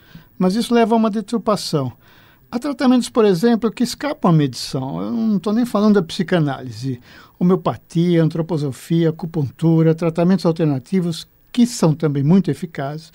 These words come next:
às vezes até bem menos danosos que remédios comuns, são combatidos em muitos lugares por associações médicas e laboratórios, em nome de uma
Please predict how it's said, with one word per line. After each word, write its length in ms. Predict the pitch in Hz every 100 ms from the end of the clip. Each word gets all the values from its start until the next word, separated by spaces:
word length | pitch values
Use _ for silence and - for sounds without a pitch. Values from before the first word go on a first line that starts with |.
| - - - -
às 120 | 147
vezes 120 | 160
até 240 | 160 170
bem 400 | 151 131 202 170 165
menos 460 | 160 165 147 - -
danosos 680 | 175 160 147 151 147 123 -
que 200 | - 143
remédios 480 | 135 135 131 131 -
comuns, 480 | 160 156 202 - - - - -
são 200 | - 247
combatidos 520 | 240 233 226 226 190
em 60 | 220
muitos 220 | 233 233
lugares 340 | 262 214 214 -
por 160 | 240
associações 640 | 220 240 - 220 - 220 180
médicas 500 | 185 202 165 - 147
e 60 |
laboratórios, 880 | 139 135 131 131 - 139 147 151 - - - - _
em 100 | 220
nome 380 | 147 143 160 185
de 80 | 160
uma 160 | 160